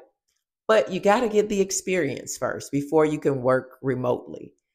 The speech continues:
No company's gonna trust you straight out of medical <laughs> dosimetry school working remotely. <laughs> You gotta get in there and get the experience, work around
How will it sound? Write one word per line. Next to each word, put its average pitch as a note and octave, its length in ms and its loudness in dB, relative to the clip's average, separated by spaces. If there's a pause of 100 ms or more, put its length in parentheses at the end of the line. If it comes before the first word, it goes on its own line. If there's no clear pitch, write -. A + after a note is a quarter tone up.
(340)
No D3 340 6
company's F#3 440 6
gonna D#3 180 2
trust E3 400 0
you C3+ 80 -6
straight D#3 280 4
out D3+ 120 6
of C#3+ 60 -4
medical D3 260 2
<laughs> - 0 -
dosimetry C#3+ 600 2
school C#3 320 2
working C3+ 280 0
remotely. B2 580 -2 (220)
<laughs> C#4 100 0 (380)
You F3+ 180 -6
gotta F3+ 300 8
get D3+ 200 0
in D3+ 100 0
there C3+ 160 -2
and C3 100 -8
get - 180 -4
the B2 100 -4
experience, A#2 680 -6
work C#3 200 -2
around B2 420 -6